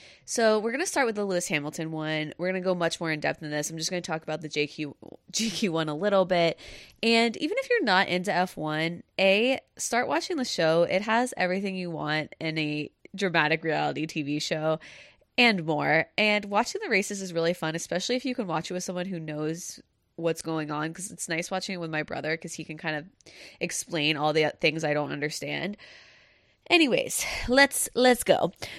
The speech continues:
Lewis Hamilton, the F one superstar on racism, his future, and the shocker that cost him a championship.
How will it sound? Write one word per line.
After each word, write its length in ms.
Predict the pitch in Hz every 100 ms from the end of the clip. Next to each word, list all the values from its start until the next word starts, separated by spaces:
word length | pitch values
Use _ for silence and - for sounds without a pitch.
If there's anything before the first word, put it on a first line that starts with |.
| -
Lewis 280 | 226 320 -
Hamilton, 480 | 254 214 - 220 202
the 140 | -
F 200 | 185 -
one 140 | 240 226
superstar 640 | - 190 185 - 180 170
on 180 | 165 160
racism, 540 | 175 190 214 208 208
his 220 | 202 196
future, 380 | - 170 - 165
and 200 | 165 165
the 60 | 156
shocker 420 | - 165 170 185
that 140 | 170
cost 320 | - 160 -
him 60 | 156
a 40 |
championship. 840 | 147 - 143 - - - - 101